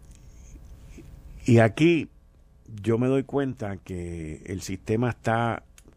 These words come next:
balanceado hacia un lado. Tiene, hacia un lado tiene mucho más peso, eh, y mucha más oportunidad hacia el que comete el crimen.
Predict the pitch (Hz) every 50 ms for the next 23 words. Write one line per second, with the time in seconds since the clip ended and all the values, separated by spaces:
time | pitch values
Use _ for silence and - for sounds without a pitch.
0 | - - - 95 92 98 98 95 95 98 - - 127 123 123 110 87 - - 90
1 | 87 90 87 82 73 69 - - - - - - - - - - - - - -
2 | - - - - - - - - - - - - - - - - - - - -
3 | - - - - - - - - - - - - - - - - - - 123 131
4 | 123 - - 107 - - 117 123 131 135 131 113 - 98 95 92 98 90 - -
5 | 92 85 - - - - - - - - - - - - - - _ _ - -
6 | - - - _ _ - - - - - - _ - - - - - - 80 73
7 | - - 110 101 101 98 - 104 98 98 101 101 101 98 92 - 107 101 104 117
8 | 147 151 - - - - _ - - - - - - - 104 80 - 90 - 85
9 | 78 85 82 98 90 85 - - 135 120 101